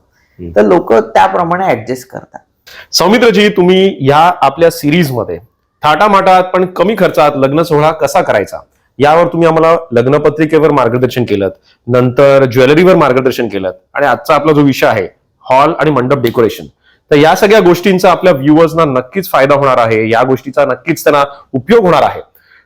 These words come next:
Speaker 1: तर मित्रांनो, तुम्हाला या संदर्भात काही प्रश्न असल्यास तुम्ही कमेंट सेक्शनमध्ये टाईप करू शकता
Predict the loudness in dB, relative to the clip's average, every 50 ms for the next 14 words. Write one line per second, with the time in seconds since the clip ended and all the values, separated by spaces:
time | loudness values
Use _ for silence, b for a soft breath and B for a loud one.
0 | b 0 0 2 2 2 2 2 2 4 4 2 2 0 0 0 2 2 2 2
1 | 2 0 0 -2 -2 -6 -2 0 2 2 2 0 0 0 -2 -2 0 -2 -4 -4
2 | -2 0 0 0 0 0 0 0 2 4 2 2 0 -2 -4 -4 -4 -2 0 0
3 | 0 0 -2 -4 -8 -10 -10 -6 -2 -2 0 0 0 -2 0 0 0 0 0 0
4 | -4 -2 -2 -4